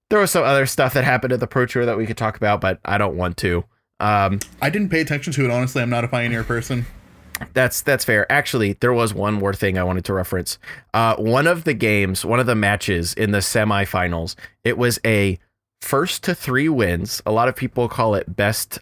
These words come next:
Speaker 1: uh, best of five games, but it's actually, like, first to three wins match that went for seven games,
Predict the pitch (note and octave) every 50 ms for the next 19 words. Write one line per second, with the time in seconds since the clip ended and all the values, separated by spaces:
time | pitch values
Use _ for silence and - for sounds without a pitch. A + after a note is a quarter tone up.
0 | _ - F#2 F2+ F2 F2 E2+ E2+ - - A2 A2+ - - G#2+ G2 - - - F#2
1 | F#2 F#2 G2 G2+ G#2 A2+ - _ _ _ _ _ _ _ _ _ _ - A2+ -
2 | B2+ A#2+ B2 B2+ C3 B2 - - A2+ G#2+ G2+ - G#2+ G#2 - - A2 G#2 F#2+ F2+
3 | F2 - - - A2+ A2 - - A2 G#2 - - G2+ G2 G2 G2 G2 G#2 A2 A#2
4 | A2+ - - - G2 F#2+ F#2+ G#2+ - - - - - - - - _ _ - A#2+
5 | A2+ - G#2 A2 A#2 C3+ - - - - A#2 G2+ G2 F#2+ F#2 F#2+ A2+ - _ _
6 | _ - - - - - - G2+ F#2+ F2 G2+ F#2 F2+ E2+ G2+ F#2 F2 E2+ E2+ F#2
7 | - - - - -